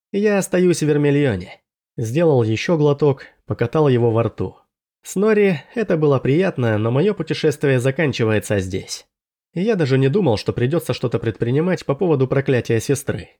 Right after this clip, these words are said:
Оно уже настолько ослабло, что я, очнувшись от последнего сна Кары, уже не слышал шепота Аслаук. Закаты проходили теперь почти незамеченными, только кожу покалывало и ненадолго обострялись чувства. «С меня хватит».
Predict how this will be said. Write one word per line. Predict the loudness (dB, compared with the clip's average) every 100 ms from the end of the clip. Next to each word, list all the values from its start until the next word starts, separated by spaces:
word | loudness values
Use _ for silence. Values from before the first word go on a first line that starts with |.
| _ _ _ -6
Оно | -2 0
уже | 0 0
настолько | 0 0 0 0
ослабло, | -2 0 0 2 0
что | 0 -2
я, | 0 0
очнувшись | -2 -2 -4 -4 -8
от | -6
последнего | -4 -2 -2 0 -2
сна | -2 -4 -4
Кары, | -2 -2 -2 -6 -4
уже | -2 0
не | 0
слышал | -2 -2 -2 -2
шепота | -2 -4 -4 -2 -4
Аслаук. | -4 -8 -10 -18 _ _ _ -8
Закаты | -2 -2 -2 -2 -2
проходили | -2 0 0 0
теперь | -2 -2 -4
почти | -4 -4 -2
незамеченными, | -2 0 0 -2 -4 -8 -10 -16 _ _
только | -6 -2 -2
кожу | 0 0 0 -4
покалывало | -2 0 2 2 0 -2 -2
и | -2
ненадолго | 0 0 0 2 2
обострялись | 0 0 0 0 -4
чувства. | -6 -6 -6 -14 -16 _ _ _ _ _
«С | -10
меня | -4 -2 0 -2
хватит». | 0 -2 -2 -6